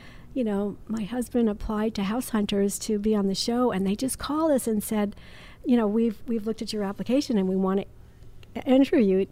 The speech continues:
you to consider you being on one of our shows." And she said, "You know, of course we can't do that unless you wanna do that with us."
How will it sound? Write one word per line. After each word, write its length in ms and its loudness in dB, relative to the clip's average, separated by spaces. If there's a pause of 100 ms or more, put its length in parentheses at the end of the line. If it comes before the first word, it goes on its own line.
you 220 0
to 100 -2
consider 420 0
you 200 0
being 220 0
on 180 0
one 120 2
of 80 -2
our 120 -2
shows." 360 4
And 160 2
she 140 -6
said, 160 -6
"You 180 0
know, 120 0
of 120 -4
course 220 -2
we 80 -2
can't 240 -4
do 140 2
that 120 4
unless 380 0
you 80 2
wanna 260 -2
do 180 -4
that 140 -6
with 220 -4
us." 260 -10